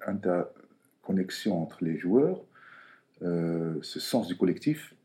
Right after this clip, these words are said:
Parce que si vous regardez bien les All Blacks, des fois, il y a des joueurs qui courent sans ballon, mais ils sont déjà placés à une façon, donc on peut jeter le ballon derrière, il y a toujours quelqu'un.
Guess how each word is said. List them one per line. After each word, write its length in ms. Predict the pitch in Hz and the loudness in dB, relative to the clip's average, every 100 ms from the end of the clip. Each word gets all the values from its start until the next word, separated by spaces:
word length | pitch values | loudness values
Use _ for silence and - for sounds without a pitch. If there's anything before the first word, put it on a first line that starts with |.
| _ | _
Parce 120 | - | -14
que 160 | - 80 | -10 -8
si 160 | - | 0
vous 100 | 95 | 2
regardez 260 | 92 90 87 | 4 4 2
bien 160 | 90 | 2
les 100 | 87 | 2
All 120 | 85 85 | 2 6
Blacks, 340 | 113 131 - | 4 4 0
des 100 | 90 | -2
fois, 200 | - 110 | 0 2
il 40 | 107 | 4
y 20 | |
a 40 | |
des 80 | 87 | 4
joueurs 200 | 92 107 | 2 0
qui 100 | - | -2
courent 200 | - - | -4 -8
sans 160 | - 104 | -2 0
ballon, 340 | 95 95 120 | 2 2 4
mais 80 | 110 | 2
ils 40 | 87 | 0
sont 160 | 92 | -2
déjà 200 | 90 92 | -2 -2
placés 380 | - 95 87 - | -2 -6 -4 0
à 20 | |
une 140 | 95 87 | 2 0
façon, 300 | - - 117 | -4 -2 0
donc 140 | 101 | 2
on 80 | 92 | 2
peut 140 | 85 | 2
jeter 240 | 101 120 123 | 4 6 6
le 60 | |
ballon 200 | 101 101 | 6 6
derrière, 320 | 101 95 113 127 | 6 6 8 6
il 40 | |
y 40 | |
a 40 | 101 | 4
toujours 220 | 120 113 | 2 2
quelqu'un. 300 | 104 - - | 2 0 -4